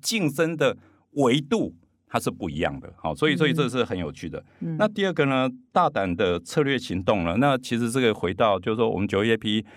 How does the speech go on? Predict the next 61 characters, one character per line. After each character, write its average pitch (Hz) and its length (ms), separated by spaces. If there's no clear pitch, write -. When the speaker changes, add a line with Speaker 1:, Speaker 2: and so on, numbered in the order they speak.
Speaker 1:
创 120 200
立 120 100
十 87 280
年 76 260
哦， 73 160
那 107 240
其 - 160
实 107 80
我 101 220
们 101 80
十 104 160
年 107 180
前 107 140
的 98 60
商 107 140
业 104 60
模 87 160
式 92 160
其 - 60
实 95 140
并 95 220
不 87 80
是 87 100
这 92 140
样。 104 240
Speaker 2:
<laughs> - 540
哦， 240 180
一 240 60
开 262 200
始 247 140
不 - 140
是 147 80
这 160 140
样。 175 180
Speaker 1:
不 143 80
是， 127 60
不 123 60
是， 120 60
不 120 40
是， 120 40
我 139 220
们 185 80
十 - 160
年 175 180
前 160 160
的 165 60
商 170 180
业 165 60
模 131 160
式 135 160
其 - 80
实 123 120
是 131 120
B 185 360
to 117 240
C 113 440
的 98 120
商 101 200
业 104 80
模 78 180
式。 80 260